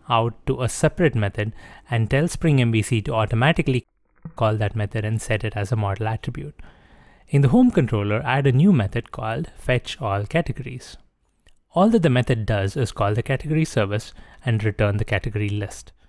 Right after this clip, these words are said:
To tell Spring M V C to call this method and set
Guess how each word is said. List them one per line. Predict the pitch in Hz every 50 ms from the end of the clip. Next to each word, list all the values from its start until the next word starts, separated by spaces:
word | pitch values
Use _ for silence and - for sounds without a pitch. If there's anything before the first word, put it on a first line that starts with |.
| _ _ _ _ _ _ _ _
To | - -
tell | - 214 254
Spring | 247 - - 190 180 165 156
M | 143 139
V | 135 131
C | - - 139 131
to | - 135 127
call | - - 156 147 151 151
this | 147 143 - -
method | 123 113 107 - - 110 110 -
and | 120 113 110 104
set | - - - 143 135 - - - -